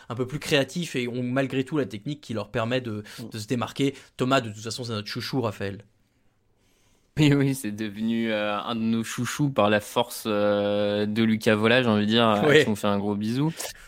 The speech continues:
Speaker 3: Euh, non, mais ces, ces trois-là, moi, je, je pense que on a vu, hein, chacun d'entre nous un peu des trios, des top trois différents.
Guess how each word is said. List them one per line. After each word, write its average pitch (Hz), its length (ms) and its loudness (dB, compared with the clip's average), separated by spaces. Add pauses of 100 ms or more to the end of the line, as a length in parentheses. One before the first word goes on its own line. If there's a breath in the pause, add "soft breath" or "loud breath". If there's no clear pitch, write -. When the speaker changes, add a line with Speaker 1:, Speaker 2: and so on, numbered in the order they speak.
(360 loud breath)
Speaker 3:
Euh, 113 360 6
non, 113 840 8
mais 110 220 2 (720 soft breath)
ces, 117 300 0
ces 113 180 -4
trois-là, 127 460 4
moi, 117 180 2
je, 107 680 -2
je - 80 -14
pense - 240 -6
que 104 300 0
on 104 260 0
a 110 60 2
vu, 120 140 0
hein, 107 100 2
chacun 117 300 -2
d'entre 110 300 -2
nous 120 200 2
un 104 120 0
peu 117 180 -4
des 104 500 0 (520)
trios, 123 500 4
des 113 160 0
top - 220 -2
trois 120 260 2
différents. 120 800 2